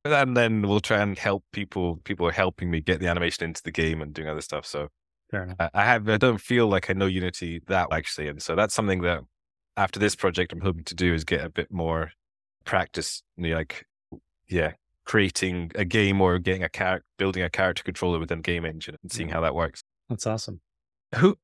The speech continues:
Speaker 2: it's one more question about the teaching stuff wa-, before we leave that. I was curious, uh, having to see or getting to see students for three years,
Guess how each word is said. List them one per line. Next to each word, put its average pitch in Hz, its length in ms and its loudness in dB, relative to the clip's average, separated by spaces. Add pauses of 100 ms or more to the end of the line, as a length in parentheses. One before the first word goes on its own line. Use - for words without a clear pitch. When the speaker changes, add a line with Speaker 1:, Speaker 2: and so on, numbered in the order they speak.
(120)
Speaker 2:
it's - 320 -4
one 156 500 2
more 127 180 2
question 135 320 2
about 120 220 0
the 107 300 -2
teaching 127 380 -2
stuff - 500 -4
wa-, 123 380 -2
before 104 340 -6
we 98 120 -4
leave 101 200 -4
that. 98 240 -4 (220)
I 123 60 2
was 123 120 4
curious, 165 400 0
uh, 151 80 -2 (120)
having 120 480 2 (200)
to 120 140 0
see 117 540 -2
or 110 220 -2 (120)
getting 143 220 4
to 120 60 2
see - 180 -2
students 113 520 -2
for 101 240 -6
three 110 300 -2
years, 101 580 -2